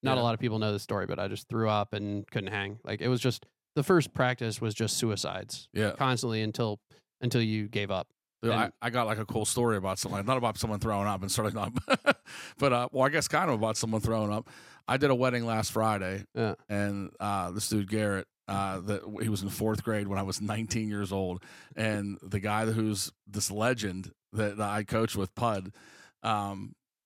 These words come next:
Speaker 2: that was kinda his move. Like, what you're talking about, like,
Speaker 1: Yeah.
Speaker 2: your, your experience being was
Speaker 1: Yeah.
Speaker 2: kind of, like, his move, where he would be like, "Dude,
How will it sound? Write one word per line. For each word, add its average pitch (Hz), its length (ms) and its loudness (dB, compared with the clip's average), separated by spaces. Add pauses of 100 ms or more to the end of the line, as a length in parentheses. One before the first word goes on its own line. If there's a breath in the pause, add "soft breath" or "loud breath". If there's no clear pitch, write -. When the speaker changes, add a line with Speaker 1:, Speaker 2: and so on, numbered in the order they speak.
(360)
Speaker 2:
that 120 140 -2
was 123 120 -2
kinda 113 280 -2
his 104 180 -4
move. 104 400 -4
Like, 101 160 -4
what 117 140 2
you're 123 120 2
talking 120 420 0
about, 117 380 -2
like, 107 160 0
Speaker 1:
Yeah. 104 60 -2
Speaker 2:
your, 110 220 2
your 107 260 0
experience 107 560 -2
being 113 380 -2
was 95 100 -2
Speaker 1:
Yeah. - 60 -8 (100)
Speaker 2:
kind 104 140 -2
of, 92 100 -6
like, 92 200 -4 (180)
his 95 240 -2
move, 98 400 -2
where 95 100 -2
he 107 80 2
would 98 160 0
be 92 100 0
like, 87 320 -4
"Dude, 92 360 -2